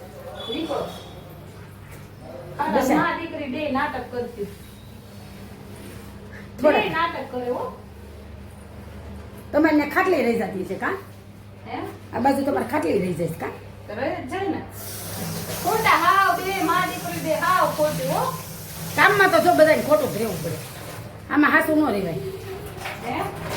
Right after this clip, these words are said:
Speaker 2: એ આમાં હાસુ ન રહેવાય કામમાં.
Speaker 1: એટલે તો કહું, મા દીકરી બે ખોટું જ બોલે.
Speaker 2: થોડું પાણી લાવો ને નળમાંથી,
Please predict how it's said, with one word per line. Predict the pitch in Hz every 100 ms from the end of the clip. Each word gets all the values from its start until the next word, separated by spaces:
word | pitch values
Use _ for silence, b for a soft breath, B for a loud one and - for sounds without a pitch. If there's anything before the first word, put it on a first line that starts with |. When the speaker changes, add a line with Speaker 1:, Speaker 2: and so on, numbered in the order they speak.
| - -
Speaker 2:
એ |
આમાં | 330 359 359 330
હાસુ | 370 370
ન | 359
રહેવાય | 359 349 320
કામમાં. | 330 330 339 339
Speaker 1:
એટલે | - - - - 302 294
તો | 294 -
કહું, | 359
મા | 294 294
દીકરી | 294 269 240
બે | 508 294
ખોટું | - - 294 - -
જ |
બોલે. | 214 214 196 90 - - - - - 185 - - - - - -
Speaker 2:
થોડું | 277 -
પાણી | 285 294
લાવો | 277 294
ને | 359 302
નળમાંથી, | 269 285 277 -